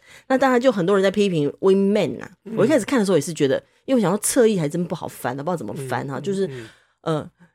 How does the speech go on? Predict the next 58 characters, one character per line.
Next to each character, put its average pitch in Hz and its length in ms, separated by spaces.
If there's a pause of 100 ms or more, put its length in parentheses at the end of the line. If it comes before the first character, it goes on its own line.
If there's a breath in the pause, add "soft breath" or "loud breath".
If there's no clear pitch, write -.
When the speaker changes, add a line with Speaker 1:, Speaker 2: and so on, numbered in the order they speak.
(120)
Speaker 1:
民 180 160
进 254 180
党 - 200
的 143 100
侧 175 260
翼 156 140
，D 226 180
T 220 220
P，D 220 460
P 214 100
P 208 220
死， - 260 (480)
然 - 160
后 165 80
就 - 80
wingman， 220 600
Speaker 2:
<laughs> - 100
Speaker 1:
然 - 100
后 320 60
一 - 20
看 392 160
到 370 60
有， 180 200 (720)
就 370 120
三 320 200
八 320 140
八 302 140
为 294 100
什 196 80
么 165 80
觉 175 60
得 170 80
怪 196 260
怪 165 320
的？ 120 100
我 247 120
也 254 40
是 240 60
看 277 140
到 233 40
有 170 140
人 143 160
在 185 100
攻 185 300
击 135 140
这 143 100
件 135 180
事 135 220
情， - 240
Speaker 2:
嗯， 165 100
Speaker 1:
说 175 220
他 185 140
这 185 160
个 175 80
写 147 260
法 - 160
是 156 140
有 - 180